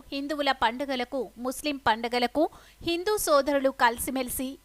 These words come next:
సోదరభావంతో ఆధ్యాత్మిక సేవా కార్యక్రమాల్లో పాల్గొనడం జరుగుతుందని అన్నారు. అయ్యప్ప స్వాములకు ముస్లిం మైనార్టీ సంస్థ తరపున భిక్ష కార్యక్రమం చేపట్టడం అభినందనీయమని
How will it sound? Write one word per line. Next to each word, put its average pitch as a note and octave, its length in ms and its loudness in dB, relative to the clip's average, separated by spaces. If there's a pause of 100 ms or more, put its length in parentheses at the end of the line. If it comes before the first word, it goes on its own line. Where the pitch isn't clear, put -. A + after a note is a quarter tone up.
(140)
సోదరభావంతో B3+ 920 6 (360)
ఆధ్యాత్మిక C#4 560 -2 (100)
సేవా A#3+ 220 0 (140)
కార్యక్రమాల్లో A#3 680 0 (100)
పాల్గొనడం A#3+ 640 -2
జరుగుతుందని A3+ 680 0 (240)
అన్నారు. A3 340 -2 (580)
అయ్యప్ప D4 300 2 (100)
స్వాములకు A#3+ 520 0 (280)
ముస్లిం E4 440 -4
మైనార్టీ C4 440 -2 (100)
సంస్థ A#3+ 280 -6 (120)
తరపున A#3 340 2 (560)
భిక్ష D#4 240 -4 (220)
కార్యక్రమం B3+ 580 0
చేపట్టడం A#3+ 540 -2 (280)
అభినందనీయమని A#3+ 1000 -2